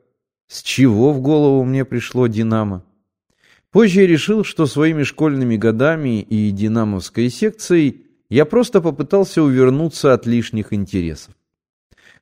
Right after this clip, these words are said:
Про мой университетский диплом в турпасе не знали. Трудовая книжка В Н Куделина осела в Тюмени. Общество «Буревестник» было студенческим, и потребовались бы объяснения,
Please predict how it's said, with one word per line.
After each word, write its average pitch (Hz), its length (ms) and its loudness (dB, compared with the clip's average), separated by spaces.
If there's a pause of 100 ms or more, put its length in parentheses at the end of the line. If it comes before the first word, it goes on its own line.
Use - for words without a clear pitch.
Про 120 160 2
мой 147 360 2
университетский 127 800 0
диплом 147 420 0
в 131 60 -12
турпасе 107 460 -2
не 117 160 -2
знали. 127 440 -4 (420)
Трудовая 107 440 4
книжка 107 760 -2
В 101 440 2
Н 98 240 -2
Куделина 151 680 -2
осела 113 540 0
в - 100 -8
Тюмени. 107 480 -4 (600)
Общество 160 500 0
«Буревестник» 143 580 0
было 110 220 2
студенческим, 165 920 -4
и 135 160 -4
потребовались 165 1000 -2
бы 120 200 2
объяснения, 180 800 -2